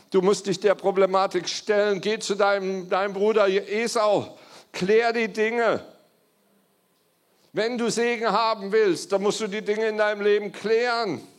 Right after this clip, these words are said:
Dann kannst du nicht einfach tun, als, als, als wenn alles in Ordnung ist. Gerade die Tage habe ich mit jemand gesprochen und der sagt, „Ja, ich will frei werden, aber ich will das alles auch noch behalten.“ Ja, und dann habe ich mal gebetet und dann,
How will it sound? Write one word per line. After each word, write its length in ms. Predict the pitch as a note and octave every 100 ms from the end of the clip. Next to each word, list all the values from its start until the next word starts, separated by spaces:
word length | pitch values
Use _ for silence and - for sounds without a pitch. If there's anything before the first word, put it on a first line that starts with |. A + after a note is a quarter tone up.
| _ _ _ _ -
Dann 120 | E3
kannst 320 | E3+ G#3+ B3 -
du 60 |
nicht 180 | G#3+ G#3+
einfach 400 | A3+ A#3 G#3+ -
tun, 480 | - A3 A#3+ A#3+ A3
als, 300 | F3 F#3 -
als, 400 | G3 G3 - - - -
als 260 | - F#3+ G3
wenn 140 | A3 G#3+
alles 300 | G#3 A3+ -
in 140 | G#3+
Ordnung 320 | A3 A3 G#3+
ist. 220 | G#3 -
Gerade 260 | G3+ G#3 G#3
die 80 | F#3+
Tage 320 | G3+ A3 A3
habe 140 | G3+
ich 100 | G3
mit 140 | F#3 F#3
jemand 300 | G#3 G#3+ G3+
gesprochen 600 | G3+ - A#3 A#3 G3 G#3
und 100 | G3
der 160 | G#3
sagt, 240 | G3 F#3+ - - F3
„Ja, 120 | B3
ich 140 | B3 A#3+
will 160 | C4+
frei 400 | C4+ C4 B3 C#4
werden, 520 | C#4+ C4 B3 G3+ C#3 A2+ -
aber 480 | - B3 C#4+ E4 D#4+
ich 140 | D#4 C#4+
will 100 | C#4+
das 160 | B3
alles 260 | C4 C#4+ C4+
auch 160 | C4
noch 140 | C4+ B3+
behalten.“ 680 | C#4 A4 A4 A4+ F4+ G3 C#3 - - _ _ _ _ _ _ E3+ _ _ _ _ _ _ _ _ _ _ _ _
Ja, 200 | G#3+ C4
und 120 | D#4 E4+
dann 200 | C#4+ A3+
habe 160 | E4+
ich 80 | B3+
mal 200 | A#3+ B3
gebetet 640 | A3+ A3 D4 D4+ C#4+ A#3
und 140 | A#3+ A#3+
dann, 180 | A#3+